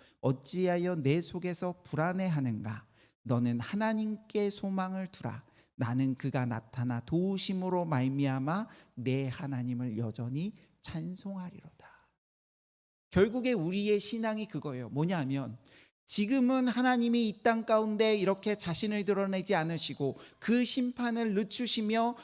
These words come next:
이 세상 사람들이 하나님을 대적하며 믿지 않고 때로는 욕하며 저렇게 그냥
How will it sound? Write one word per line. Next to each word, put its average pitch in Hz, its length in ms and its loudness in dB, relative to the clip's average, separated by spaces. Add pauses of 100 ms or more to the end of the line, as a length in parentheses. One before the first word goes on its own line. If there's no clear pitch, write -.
(120)
이 185 120 -2
세상 226 340 2
사람들이 220 540 2
하나님을 226 540 0
대적하며 220 720 2
믿지 196 420 0
않고 220 440 0
때로는 233 420 4
욕하며 220 540 2
저렇게 208 400 2
그냥 202 340 2